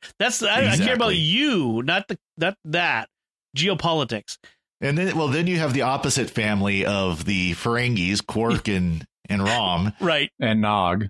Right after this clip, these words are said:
Speaker 1: Uh, the,
Speaker 2: And
Speaker 1: well,
Speaker 2: Nog.
Speaker 1: Quark and Rom are, are, are figuring out how to profit off of the evacuation, which is, uh, th-, their cultural, uh,
Speaker 2: Which,
Speaker 1: expectations.
Speaker 2: which Rom wins that
Speaker 1: <laughs>
Speaker 2: one.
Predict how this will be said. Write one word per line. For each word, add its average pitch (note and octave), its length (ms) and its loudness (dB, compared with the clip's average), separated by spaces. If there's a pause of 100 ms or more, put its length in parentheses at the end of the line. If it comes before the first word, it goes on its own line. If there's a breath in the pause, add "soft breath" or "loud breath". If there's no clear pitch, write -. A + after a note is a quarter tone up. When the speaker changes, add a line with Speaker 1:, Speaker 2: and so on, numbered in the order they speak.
(160)
Speaker 1:
Uh, F3 160 -2
the, E3+ 220 2
Speaker 2:
And G#3+ 100 2
Speaker 1:
well, F#3 120 2
Speaker 2:
Nog. F3+ 100 0
Speaker 1:
Quark D4 220 2
and B3+ 120 2
Rom A3 240 2
are, F#3 160 2
are, D#3+ 280 0 (120)
are D3+ 180 2
figuring G#3+ 280 2
out F#3 60 2
how G3 140 2
to F3+ 120 0
profit G3 480 0
off E3 240 0
of D#3 120 0
the D#3 120 2
evacuation, C#3+ 760 0
which A3 180 0
is, C#4+ 140 0 (640)
uh, F4 260 -2
th-, D#4 140 0
their D4 180 2
cultural, C4 520 2
uh, A#3+ 220 4
Speaker 2:
Which, A3 100 0
Speaker 1:
expectations. G3 640 0
Speaker 2:
which - 20 2 (240)
Rom G3 40 2
wins G3 260 2
that C#3+ 200 0
Speaker 1:
<laughs> A2+ 60 2
Speaker 2:
one. - 200 0